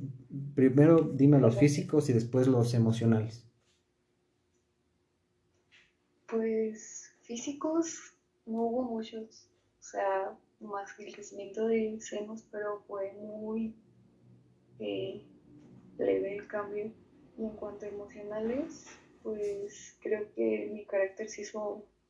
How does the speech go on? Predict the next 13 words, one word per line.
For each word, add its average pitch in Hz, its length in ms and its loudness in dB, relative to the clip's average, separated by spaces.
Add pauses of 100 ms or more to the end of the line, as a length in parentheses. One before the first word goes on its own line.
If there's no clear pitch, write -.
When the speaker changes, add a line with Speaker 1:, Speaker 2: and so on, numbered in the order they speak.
(140)
Speaker 2:
más - 380 -6
fuerte, - 720 -4 (2000)
pero 196 220 0
nada 196 200 -6
más, 190 380 -10
o - 120 -20
sea, 190 200 -10 (680)
no 214 140 -8
hubo 220 160 -4
muchos 220 300 -10
cambios. - 500 -12 (1500)
Speaker 1:
Ok, 123 220 -2 (260)
ok. 135 180 -12